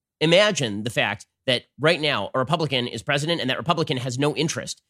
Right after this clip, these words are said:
in seeing the government maximize its authority and power in the midst of the pandemic.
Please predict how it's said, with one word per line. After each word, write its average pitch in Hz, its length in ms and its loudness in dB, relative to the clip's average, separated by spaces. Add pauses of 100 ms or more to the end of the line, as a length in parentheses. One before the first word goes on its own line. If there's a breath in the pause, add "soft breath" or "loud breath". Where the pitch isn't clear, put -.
(120)
in 131 100 -2
seeing 147 220 2
the 139 60 0
government 135 340 0
maximize 123 480 -2
its 101 120 -10
authority 120 500 -2
and 104 140 -6
power 131 280 0
in 107 80 -4
the 117 80 -4
midst 120 160 -4
of 120 100 -10
the 107 60 -10
pandemic. 110 540 -2